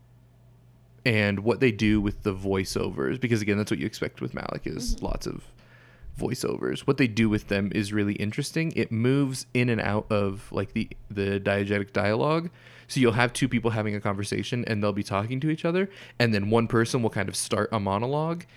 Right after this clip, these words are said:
Speaker 2: Uh-huh.
Speaker 1: and the camera will cut away from that scene
Speaker 2: Uh-huh.
Speaker 1: and just have them talking over things. And, like, sometimes it'll wrap back around to the actual conversation and other times it'll just move off to other things. So it's like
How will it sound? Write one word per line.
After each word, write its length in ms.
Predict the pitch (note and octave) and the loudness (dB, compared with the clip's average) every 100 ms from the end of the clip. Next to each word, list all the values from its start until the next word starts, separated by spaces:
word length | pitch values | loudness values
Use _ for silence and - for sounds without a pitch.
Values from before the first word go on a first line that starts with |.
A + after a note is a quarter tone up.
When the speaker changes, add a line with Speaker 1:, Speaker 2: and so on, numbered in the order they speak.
| - | -16
Speaker 2:
Uh-huh. 120 | A#3 A#2+ | -6 0
Speaker 1:
and 320 | A2+ G#2 G2+ - | 2 2 0 -2
the 100 | A2 | -4
camera 360 | - C3 C3+ | 2 4 4
will 100 | A2+ G2 | 2 0
cut 240 | - B2 | -2 2
away 360 | A2+ F#2+ F#2+ B2 | 2 2 0 0
from 520 | - G#2 G2 G2 - - - - - - - | -2 -2 -2 -4 -6 -12 -20 -20 -20 -20 -12
that 300 | B2+ G2 A2 | -2 0 0
scene 440 | - G#2+ G#2 A#2+ F3+ - | -2 -2 0 0 -2 -6
Speaker 2:
Uh-huh. 140 | A#3 - - - - | -16 -16 -20 -20 -6
Speaker 1:
and 140 | - G#2+ | -2 0
just 160 | G#2+ | 0
have 260 | - F#2 F#2+ | 2 0 2
them 240 | G2+ G2 | 2 2
talking 460 | F#2+ - F2+ G#2+ G2 | -2 -2 -2 -2 -2
over 260 | F#2 G2+ A#2+ | -2 0 -2
things. 540 | C3 B2+ D3 D#3+ - - | 0 -2 -4 -6 -6 -2
And, 120 | A2+ | 0
like, 140 | G2 | 0
sometimes 460 | - C#3+ C3+ D3 C3 | 2 2 4 2 4
it'll 100 | A#2+ | 4
wrap 280 | G2+ A2 G#2+ | 4 2 2
back 200 | G#2+ A2 | 0 0
around 280 | G#2+ G#2 G#2+ | 0 0 0
to 80 | A2+ | 0
the 80 | |
actual 240 | G#2 G#2+ A2 | 0 0 -2
conversation 580 | A2 G#2 - G2 A2 A#2+ | -2 -2 -2 -2 -2 -2
and 120 | G2+ | 0
other 100 | G2+ | 0
times 220 | G2+ G2+ | 0 0
it'll 140 | G2+ G2 | 0 -2
just 180 | G#2+ | -2
move 180 | A2 G2+ | -2 0
off 160 | G2 G2+ | 0 -2
to 120 | - | -2
other 160 | G2 A2+ | -2 -2
things. 300 | C#3+ D#3 E3 | -2 -4 0
So 100 | A#2 | 0
it's 120 | A2+ | 2
like 160 | A#2 | 0